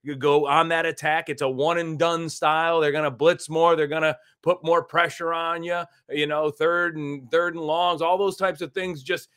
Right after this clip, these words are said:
they become so much more just significant and palpable. And so, you know, what a game to get your, your, your, your backup quarterback in there for a start, get him some reps, or even if it was just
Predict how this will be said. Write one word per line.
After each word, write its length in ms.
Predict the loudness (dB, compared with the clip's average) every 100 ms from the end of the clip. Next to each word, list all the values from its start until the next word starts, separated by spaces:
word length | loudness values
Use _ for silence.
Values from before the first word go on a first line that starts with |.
| _
they 80 | -16
become 340 | -14 -8 -8 -6
so 380 | -8 -2 0
much 340 | 2 0 -2 -8
more 400 | -10 -2 0 0
just 360 | -2 -6 -6
significant 680 | -10 -8 0 0 0 -10 -10
and 100 | -14
palpable. 540 | 2 6 6 4 -4 -14 _ -14
And 160 | -12
so, 360 | -4 0 0 -4 _ _ _ _
you 120 | -8
know, 300 | -2 -2 -4 _ -20 -12
what 200 | -4 -4
a 60 |
game 280 | -4 -6 -6
to 80 | -6
get 200 | -4 -4
your, 240 | -4 -6 -8 -8
your, 180 | -6
your, 240 | -4 -4 -6
your 300 | -4 -4 -4
backup 380 | -2 -4 -4 -8
quarterback 460 | -6 -4 -4 -6 -8
in 220 | -8 -6
there 280 | -4 -4 -6 _ -6
for 240 | 0 2
a 80 | 0
start, 600 | -2 0 2 2 -2 -6
get 160 | -4 -4
him 140 | -6
some 260 | -6 -6 -2
reps, 260 | 0 0
or 160 | 0 0
even 200 | 0 -2
if 100 | 0
it 100 | 0
was 160 | -2
just 460 | -4 -4 -4 -8 -18